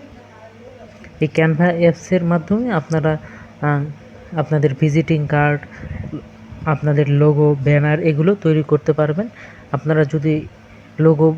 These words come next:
ব্যানার এগুলোর জন্য টিউটোরিয়াল চান অবশ্যই আমি দেব। এই ভিডিওর কমেন্ট বক্সে কমেন্ট করুন আপনারা আর কী কী ধরনের ভিডিও চান।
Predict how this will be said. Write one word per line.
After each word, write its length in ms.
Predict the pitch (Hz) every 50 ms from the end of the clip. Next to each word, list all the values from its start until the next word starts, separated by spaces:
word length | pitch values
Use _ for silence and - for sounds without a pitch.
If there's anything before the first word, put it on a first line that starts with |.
| 156 143
ব্যানার 380 | 147 151 147 151 156 151 147
এগুলোর 400 | 151 156 143 139 156 156 165 151
জন্য 260 | 143 160 156 156 160 151
টিউটোরিয়াল 580 | - 165 160 147 - 170 160 170 170 165 165
চান 280 | - - 190 202 214 190
অবশ্যই 440 | 151 139 147 143 - - 170 180 185 -
আমি 320 | 156 147 151 151 156 156 160 - - - - - -
দেব। 260 | 143 151 151 156 196 208
এই 220 | 220 180 156 143
ভিডিওর 440 | 131 147 147 135 139 156 156 151 151 160 - - - - - - - -
কমেন্ট 340 | 156 151 160 156 147 143
বক্সে 280 | 156 151 - - - 202
কমেন্ট 360 | - - 151 156 160 151 139
করুন 280 | - 151 147 185 196 196
আপনারা 480 | 160 139 - - 151 147 147 147 151 147
আর 140 | 147 139 139 - -
কী 160 | - 165 147
কী 160 | - 170 160
ধরনের 400 | 143 143 147 151 151 160 190 208 - - - - - - - 156
ভিডিও 300 | 156 147 160 160 147 139
চান। 280 | - 131 120 123 127